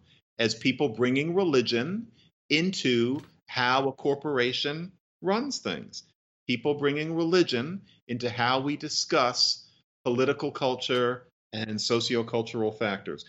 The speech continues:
because that's literally the way I think of it. At this point, I have realized to try to engage somebody constructively who has really fallen for all of this stuff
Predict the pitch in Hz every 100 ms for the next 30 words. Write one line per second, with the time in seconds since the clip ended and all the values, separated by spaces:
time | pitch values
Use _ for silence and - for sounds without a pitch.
0 | - - 170 165 202 220 - _ - 143
1 | 294 254 117 92 107 185 _ _ _ -
2 | 143 156 156 165 170 170 - 67 - _
3 | _ - - 226 - 262 190 120 117 -
4 | _ _ _ - 127 143 147 139 - _
5 | _ - 139 202 170 107 - - - -
6 | _ _ - 120 - 147 147 175 208 208
7 | 202 185 139 143 135 127 123 - 101 98
8 | 92 90 92 - 98 - 113 - 95 -
9 | 60 - _ _ - 107 104 92 110 113
10 | 113 120 110 101 98 98 87 90 98 101
11 | 117 - 82 78